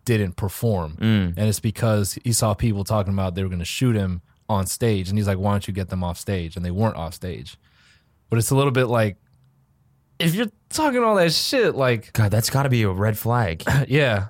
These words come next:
Speaker 2: You know?
Speaker 1: But then he, like, he disclosed the amount, like, he got for that show, and I was like, "That's not enough, bro, to,
Speaker 2: How
Speaker 1: like,"
Speaker 2: much did he get?
Speaker 1: it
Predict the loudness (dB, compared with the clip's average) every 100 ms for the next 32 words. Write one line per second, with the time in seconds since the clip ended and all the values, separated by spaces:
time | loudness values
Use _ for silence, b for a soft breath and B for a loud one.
0 | -4 0 2 2 0 0 2 2 2 2
1 | 0 0 0 2 2 2 2 0 0 0
2 | 0 0 0 0 0 0 0 0 0 0
3 | 0 2 2 2 0 0 -2 -4 -8 -6
4 | -6 -4 -2 -2 0 0 2 2 2 2
5 | 0 -2 2 4 2 2 2 4 4 4
6 | 0 0 0 -2